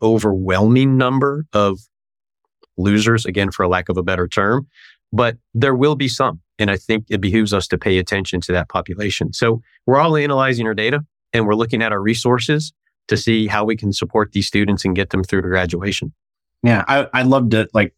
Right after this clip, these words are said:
Speaker 2: talk about the institutions for a second. And
Speaker 1: Sure.
Speaker 2: the positive impact on the student is they're, they're eligible for more, but now institutions are going to have to try to meet more, right, and offer more in a world where, like,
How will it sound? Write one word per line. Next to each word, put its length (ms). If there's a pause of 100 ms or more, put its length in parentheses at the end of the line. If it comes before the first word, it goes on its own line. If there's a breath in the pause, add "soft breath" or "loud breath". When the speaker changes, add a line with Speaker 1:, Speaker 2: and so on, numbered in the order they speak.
Speaker 2:
talk 220
about 140
the 100
institutions 560
for 140
a 40
second. 440 (160)
And 200
Speaker 1:
Sure. 140 (500)
Speaker 2:
the 140
positive 500
impact 380
on 60
the 80
student 320
is 100
they're, 160 (160)
they're 260
eligible 440
for 120
more, 400 (160)
but 140
now 360
institutions 680
are 60
going 280
to 60
have 200
to 60
try 220
to 100 (460)
meet 240
more, 380 (100)
right, 300
and 340
offer 320
more 380 (440 soft breath)
in 220
a 60
world 400
where, 500 (220)
like, 260